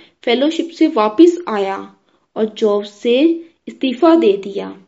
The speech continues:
अब की बार तो बिल्लो भी परेशान हो गई कि क्या होगा। यूनिवर्सिटी वो छोड़ चुका था और कॉरपोरेट वर्ल्ड से भी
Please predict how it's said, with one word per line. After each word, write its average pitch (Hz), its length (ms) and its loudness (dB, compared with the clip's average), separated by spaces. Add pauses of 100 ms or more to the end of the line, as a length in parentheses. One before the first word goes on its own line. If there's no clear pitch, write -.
(640)
अब 214 140 -8
की 240 160 -6
बार 208 340 0
तो 247 280 -2
बिल्लो 220 400 0
भी 320 220 6
परेशान 262 540 0
हो 226 200 0
गई 208 500 0
कि - 580 -4
क्या 277 160 2
होगा। 220 840 0 (360)
यूनिवर्सिटी 220 560 0
वो 339 160 4
छोड़ 330 420 2
चुका 226 380 -4
था 190 460 -18 (400)
और 226 100 -2
कॉरपोरेट 214 760 0
वर्ल्ड 208 220 0
से 226 240 0
भी 277 500 0